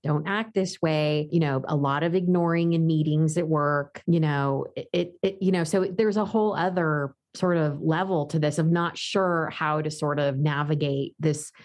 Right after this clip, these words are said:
this new social media world. And,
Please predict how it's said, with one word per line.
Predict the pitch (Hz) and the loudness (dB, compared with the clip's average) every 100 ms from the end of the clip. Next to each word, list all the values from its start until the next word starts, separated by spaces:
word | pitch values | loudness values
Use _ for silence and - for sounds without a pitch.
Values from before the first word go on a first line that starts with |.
| - _ | -20 _
this | 165 160 | -2 2
new | 170 160 156 151 | 2 4 4 2
social | 151 170 156 156 | 2 0 2 2
media | 151 147 143 139 | 2 2 2 0
world. | 131 127 123 123 160 | 0 -2 -2 -2 -2
And, | 135 139 139 135 | -2 -2 -2 -4